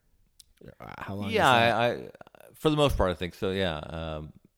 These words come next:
Speaker 2: I, I'm not all that familiar with, um, military submarines. Uh, they are quite different than a manned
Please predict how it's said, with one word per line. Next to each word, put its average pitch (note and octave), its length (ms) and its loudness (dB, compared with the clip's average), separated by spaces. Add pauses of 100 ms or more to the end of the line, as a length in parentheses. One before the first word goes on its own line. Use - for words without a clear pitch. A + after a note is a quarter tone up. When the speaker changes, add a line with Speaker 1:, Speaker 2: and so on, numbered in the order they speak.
Speaker 2:
I, F2+ 260 -4
I'm G#2+ 100 0
not G#2 180 4
all G2+ 140 2
that G2+ 220 -4
familiar G2 360 -2
with, G#2+ 200 -6 (360)
um, F2+ 420 -6 (160)
military F#2+ 400 -8
submarines. G2 480 -10 (720)
Uh, E2 200 -2
they F2+ 160 0
are F2+ 120 2
quite - 380 -6
different G2+ 420 -6 (100)
than E2 460 -8
a D#2+ 120 -6
manned D#2+ 420 -10